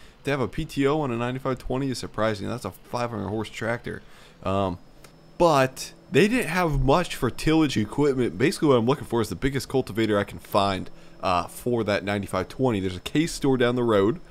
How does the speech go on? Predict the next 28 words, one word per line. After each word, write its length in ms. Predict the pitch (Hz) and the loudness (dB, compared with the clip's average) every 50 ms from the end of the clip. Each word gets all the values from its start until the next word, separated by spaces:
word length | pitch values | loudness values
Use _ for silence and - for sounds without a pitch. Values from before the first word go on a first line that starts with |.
| - - - - - - - - - - - | -20 -20 -20 -20 -20 -20 -20 -20 -20 -12 -4
that 140 | - - 90 - - | -2 0 0 2 2
has 200 | - 151 160 - | 2 2 0 0
a 60 | 156 | -2
cultivator. 720 | - - 175 170 - - 98 - 95 87 98 107 135 156 - - - - - - - | 0 2 2 2 2 -2 -4 -2 -2 0 0 0 -2 -4 -6 -10 -20 -20 -20 -20 -16
It's 140 | - - - | -12 -10 -10
like 120 | 190 - | -8 -8
a 60 | 170 | -8
sixty-two 560 | - - - 160 - - - 143 131 - 147 | -8 -8 -8 -8 -10 -10 -10 -8 -4 -4 -4
foot 240 | 131 - 139 123 - | 0 2 2 2 2
cultivator. 460 | - 139 131 - 110 92 110 113 113 | 2 -2 -4 -2 -2 0 0 2 2
It'd 80 | 110 104 | 0 0
be 100 | 101 95 | -2 -4
perfect 440 | - - - 139 127 - - - - | -2 0 0 0 0 -2 -8 -20 -12
for 240 | - - 131 120 104 | -4 0 2 2 4
that. 280 | 92 87 90 110 - - - - - - - - - - - - - - - - - - - - | 4 2 0 0 -2 -8 -20 -20 -20 -20 -20 -20 -20 -20 -20 -20 -20 -20 -20 -20 -20 -20 -20 -14
And 100 | - 104 | -10 -8
I'm 100 | 104 101 | -6 -6
gonna 200 | 104 123 160 180 | -4 -4 -4 -6
check 440 | - - - - - 143 143 143 - | -6 -8 -6 -2 0 2 2 2 0
it 80 | 131 113 | 2 4
out. 280 | 113 113 107 107 - | 4 6 6 6 4
I 80 | - 107 | 2 2
know 180 | 110 120 127 123 | 2 4 4 4
we're 220 | 123 117 110 107 | 4 4 2 0
mixing 420 | 110 117 123 - - - 110 101 | 2 0 0 -2 -2 -6 -6 -2
red 220 | 98 107 117 123 113 | 0 0 2 2 0
and 100 | 101 85 | -2 -4
green, 400 | 82 101 104 110 117 131 143 | -2 0 0 0 0 -2 -6